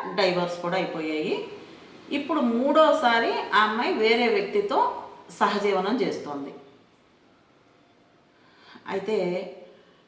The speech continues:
ఆ అమ్మాయిని గురించి చెప్పాల్సి వస్తే చాలామంది చెప్తున్నారండి, చాలా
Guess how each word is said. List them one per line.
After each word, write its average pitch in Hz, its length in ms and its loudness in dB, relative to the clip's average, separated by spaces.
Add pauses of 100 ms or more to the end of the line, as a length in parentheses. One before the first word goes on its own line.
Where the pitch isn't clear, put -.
(160)
ఆ 190 80 0
అమ్మాయిని 220 380 0
గురించి 202 280 -2
చెప్పాల్సి 190 480 -2
వస్తే 226 280 -6 (760)
చాలామంది 180 920 -2
చెప్తున్నారండి, 170 920 -4 (760)
చాలా 254 340 4